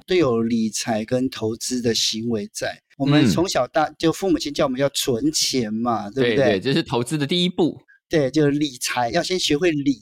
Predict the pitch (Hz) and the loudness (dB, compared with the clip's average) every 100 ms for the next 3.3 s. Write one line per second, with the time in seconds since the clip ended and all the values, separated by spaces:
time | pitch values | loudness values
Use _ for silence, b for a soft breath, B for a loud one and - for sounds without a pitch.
0 | 123 123 - 143 - 139 147 175 113 117 | -8 -10 -2 -2 0 0 4 4 4 4
1 | 110 98 127 131 117 123 120 117 139 185 | 4 2 2 0 2 2 2 2 2 2
2 | 202 196 175 170 180 180 147 151 214 - | 2 4 4 4 4 4 4 4 2 2
3 | 202 - 120 | 2 0 -2